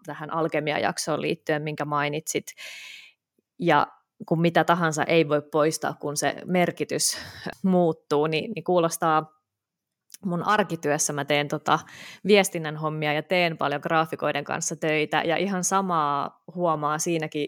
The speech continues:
niinku tosi arkisella tasolla, että vaikka asiakkaalle tietyt visuaaliset elementit on aivan olennaisia, ja sitten taas graafikko katsoo sitä niinku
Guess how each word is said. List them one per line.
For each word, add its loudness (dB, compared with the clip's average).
niinku -10
tosi -6
arkisella 0
tasolla, 0
että -8
vaikka -4
asiakkaalle 0
tietyt -2
visuaaliset 0
elementit -2
on -4
aivan 4
olennaisia, -4
ja 0
sitten -8
taas -2
graafikko 2
katsoo -2
sitä -6
niinku -8